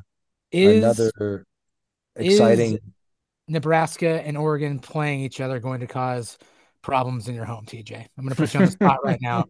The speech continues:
Speaker 2: <laughs>
Speaker 1: Hopefully Sal's not listening, but is
Speaker 2: Yeah,
Speaker 1: this gonna
Speaker 2: no,
Speaker 1: cause problems?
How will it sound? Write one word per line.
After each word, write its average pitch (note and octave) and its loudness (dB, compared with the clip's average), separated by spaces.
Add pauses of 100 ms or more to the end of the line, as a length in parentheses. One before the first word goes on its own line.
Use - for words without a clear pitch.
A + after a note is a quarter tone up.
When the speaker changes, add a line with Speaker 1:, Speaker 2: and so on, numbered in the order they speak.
Speaker 2:
<laughs> E3 -12
Speaker 1:
Hopefully C#3 -4
Sal's C3+ 0
not C3 -2
listening, A#2+ -6
but A#2+ -4 (760)
is G3 8
Speaker 2:
Yeah, D3+ 10
Speaker 1:
this D#3 8
gonna D#3+ 6
Speaker 2:
no, - -
Speaker 1:
cause - -4 (100)
problems? A#2+ -4